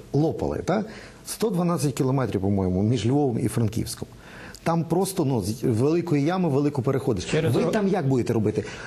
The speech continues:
Speaker 1: Ви будете, е, тонкошаровим, е, те, як ви говорите, способом, чи б-, інакшим?
Speaker 2: Мають на увазі через Рогатин?
Speaker 1: Так.
Speaker 2: Я теж проїжджав там третього травня,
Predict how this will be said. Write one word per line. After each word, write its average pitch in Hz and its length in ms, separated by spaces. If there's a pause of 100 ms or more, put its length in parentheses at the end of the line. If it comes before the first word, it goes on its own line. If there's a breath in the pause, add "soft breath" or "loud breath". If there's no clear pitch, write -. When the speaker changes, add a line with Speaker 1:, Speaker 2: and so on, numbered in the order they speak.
(100)
Speaker 1:
Ви 147 200
будете, 190 580
е, 143 200 (120)
тонкошаровим, 175 1000
е, 131 240
те, 131 240
як 135 160
ви 127 120
говорите, 117 480
способом, 117 500
чи 147 280
б-, 165 240 (640 loud breath)
інакшим? 147 500
Speaker 2:
Мають 151 260
на 156 80
увазі 143 220
через 147 240
Рогатин? 170 420 (640)
Speaker 1:
Так. - 240 (480 loud breath)
Speaker 2:
Я 220 60
теж 143 140
проїжджав 160 640 (440)
там 147 160
третього 147 460
травня, 135 560